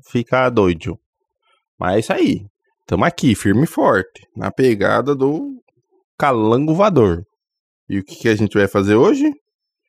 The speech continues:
Hoje vamos falar sobre algo que não falamos há muito tempo, que é games. Isso mesmo.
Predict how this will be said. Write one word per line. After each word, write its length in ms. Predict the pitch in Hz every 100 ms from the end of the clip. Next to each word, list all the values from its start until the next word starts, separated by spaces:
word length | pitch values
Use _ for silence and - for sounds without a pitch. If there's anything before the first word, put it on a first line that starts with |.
| _ _ _
Hoje 460 | - 95 151 165 175
vamos 560 | 127 139 170 - - - _ _ - _
falar 880 | 147 139 104 95 95 98 117 147 151
sobre 540 | - 139 135 127 98
algo 540 | 82 92 139 208 262 -
que 140 | 170
não 140 | 151 147
falamos 420 | 110 104 143 127
há 60 |
muito 320 | 95 110 156 -
tempo, 280 | 160 180 -
que 140 | -
é 80 | 117 220 -
games. 1120 | 95 95 139 156 143 101 87 82 80 85 - -
Isso 240 | 110 -
mesmo. 520 | 247 98 110 104 90